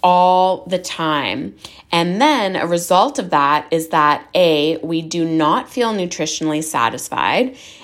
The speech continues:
and B, we don't understand why we are so bloated. So I'm telling you, if you are somebody right now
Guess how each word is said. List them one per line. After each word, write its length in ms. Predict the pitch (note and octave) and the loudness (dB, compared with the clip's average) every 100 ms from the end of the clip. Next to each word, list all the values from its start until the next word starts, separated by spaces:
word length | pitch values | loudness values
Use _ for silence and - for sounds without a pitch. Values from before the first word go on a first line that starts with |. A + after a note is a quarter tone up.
| _ | _
and 300 | E3+ E3+ D#3+ | -2 -2 -2
B, 360 | - B3 F#3+ F3+ | 0 0 0 -2
we 180 | F3 F3+ | -2 -6
don't 340 | F3+ E3 F3 | 0 2 2
understand 640 | F#3 F#3 G#3+ F3+ D#3 D#3+ | -2 -4 -4 -2 -2 -2
why 280 | D#3+ D3+ D3 | 0 2 2
we 140 | C#3 D3+ | 0 -2
are 100 | D#3 | -4
so 220 | - D3 | -2 -4
bloated. 600 | C#3+ C3+ B2+ - - - _ - - _ - | -2 0 0 0 -6 -10 _ -16 -16 _ -2
So 80 | |
I'm 160 | F#3 F3+ | 0 0
telling 420 | - F3+ E3+ E3 D#3 | -2 0 0 2 0
you, 220 | D3 - | 0 -2
if 220 | - D#3+ | -2 -4
you 500 | F3 E3 F#3 G3 A#3 A#3 | -6 -6 -4 -2 0 0
are 160 | C4+ | 0
somebody 560 | C#4+ - D#3+ E3 E3+ E3+ | 0 0 0 0 0 -2
right 400 | D#3+ D#3+ F3+ - | 0 2 2 0
now 520 | G3+ G3+ D#3+ E3+ G#3+ | 0 0 0 -2 -8